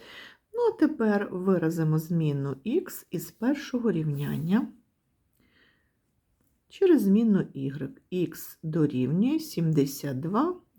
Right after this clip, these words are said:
додати y. І підставимо у друге рівняння замість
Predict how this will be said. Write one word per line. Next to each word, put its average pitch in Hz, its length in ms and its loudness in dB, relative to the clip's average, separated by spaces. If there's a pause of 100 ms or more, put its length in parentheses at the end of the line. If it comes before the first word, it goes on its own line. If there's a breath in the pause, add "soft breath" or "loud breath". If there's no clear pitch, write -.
додати 160 540 -2
y. 143 460 -10 (760 loud breath)
І 415 100 6
підставимо 175 680 0
у 170 40 0
друге 165 300 2
рівняння 226 540 2
замість 156 640 -2